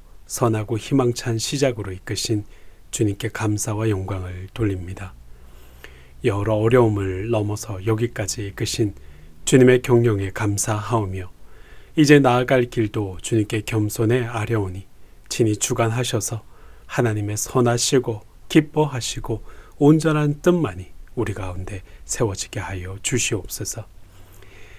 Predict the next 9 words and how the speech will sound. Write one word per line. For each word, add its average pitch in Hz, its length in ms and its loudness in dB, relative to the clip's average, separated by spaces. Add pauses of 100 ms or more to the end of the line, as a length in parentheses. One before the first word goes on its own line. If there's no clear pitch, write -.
(180)
이제 156 200 8
허락하실 135 680 2
샬롬의 123 600 0
비전을 104 480 -6
향하여 107 360 -6
한 135 340 -2
걸음 135 240 -2
한 110 160 -4
걸음 104 240 -6